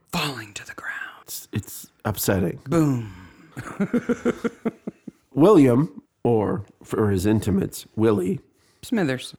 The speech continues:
Speaker 2: uh, says that George didn't want to be late for church, wasn't thinking right, and talks to Alice and says, "If we survive the night," he kinda, he's kind of a joker.
Speaker 1: Smithers is a good guy.
Speaker 2: I think he's a good guy.
Speaker 1: He's a comforting guy,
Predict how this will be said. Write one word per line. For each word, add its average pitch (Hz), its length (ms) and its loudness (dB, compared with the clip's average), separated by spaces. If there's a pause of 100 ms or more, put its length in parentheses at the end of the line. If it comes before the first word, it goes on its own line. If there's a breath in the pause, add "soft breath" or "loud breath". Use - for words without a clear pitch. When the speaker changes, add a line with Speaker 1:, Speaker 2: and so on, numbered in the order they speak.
Speaker 2:
uh, 107 460 2
says 120 540 4
that 110 280 2
George 127 560 2 (180)
didn't 120 220 2
want 120 140 6
to 117 40 4
be 120 140 2
late 113 240 2
for 107 120 -2
church, 101 480 -2 (300)
wasn't 104 340 -2
thinking 98 300 0
right, 95 420 -2 (160)
and 95 420 0 (160)
talks 110 320 0
to - 160 -2
Alice 101 360 0
and 98 140 -2
says, 95 300 -2
"If 95 160 -2
we 107 80 0
survive 120 460 2
the 113 60 2
night," 98 380 -2 (480)
he 98 80 -14
kinda, 147 320 2
he's 151 300 -2
kind 220 260 2
of 208 100 4
a 185 40 4
joker. - 520 0 (120)
Speaker 1:
Smithers 214 840 -4
is 160 320 -6 (140)
a 131 80 -10
good 143 540 -2 (100)
guy. 104 400 -8 (100)
Speaker 2:
I 120 160 2
think 117 260 0
he's 107 200 0
a 101 60 0
good - 220 -6
guy. - 120 -6
Speaker 1:
He's 185 160 -2
a 165 40 -4
comforting 202 640 -2
guy, 151 540 -2